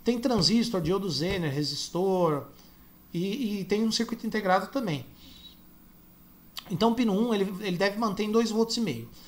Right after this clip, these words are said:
Se a tensão aqui aumentar, pra ele conseguir manter em dois volts e meio nesse ponto,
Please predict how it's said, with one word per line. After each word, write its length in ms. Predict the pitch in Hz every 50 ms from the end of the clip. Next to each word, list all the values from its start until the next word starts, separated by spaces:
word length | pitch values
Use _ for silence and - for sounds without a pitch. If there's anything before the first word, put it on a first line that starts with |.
| - - -
Se 140 | - - 269
a 40 | 277
tensão 380 | - 330 311 233 - 294 302
aqui 160 | 269 220 -
aumentar, 720 | 240 208 185 156 143 139 127 - 190 208 180 135 131 - - - - - - - - - - - - -
pra 140 | - 226 254
ele 120 | 294 330 -
conseguir 400 | - 339 269 - - 285 294 285
manter 320 | 285 269 240 220 - 214
em 80 | 208 196
dois 240 | 202 226 226 175
volts 280 | 165 190 185 160 - -
e 40 | 147
meio 380 | 139 147 170 180 165 147 151 - -
nesse 380 | - 160 196 226 220 - -
ponto, 580 | - - - 190 220 208 160 - - - 113